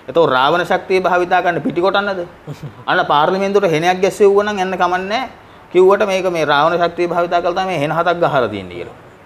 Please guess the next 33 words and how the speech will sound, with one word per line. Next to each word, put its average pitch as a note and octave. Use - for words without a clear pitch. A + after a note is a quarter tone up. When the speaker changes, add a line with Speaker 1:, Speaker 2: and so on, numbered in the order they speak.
Speaker 1:
හරිද? G3
එතකොට F#3+
පොල් E3
ගෙඩිය F#3
කරකවන්නේ E3+
රාවණ F#3+
ශක්තිය. A#2+
හොඳ, C#3+
හොඳට D3+
මතක C3+
තියාගන්න. G2
ඉතින් C3+
ඔන්න C#3
ඔය C#3
වගේ F#3+
මිනිස්සු G3+
ඉන්නවා. G3
Speaker 2:
යා. B2
Speaker 1:
එතකොට E3
මේ B2
ඔන්න D3
ඔය C#3
වගේ D#3
තමයි F3+
ලංකාවේ C3+
වැඩපිළිවෙල C#3+
සැකසෙන්නේ. B2+
Speaker 2:
හ්ම්. B2
Speaker 1:
තේරෙනවද? D#3+
හැබැයි E3
යංත්‍ර C3+
මන්ත්‍ර D#3
ගුප්ත A2+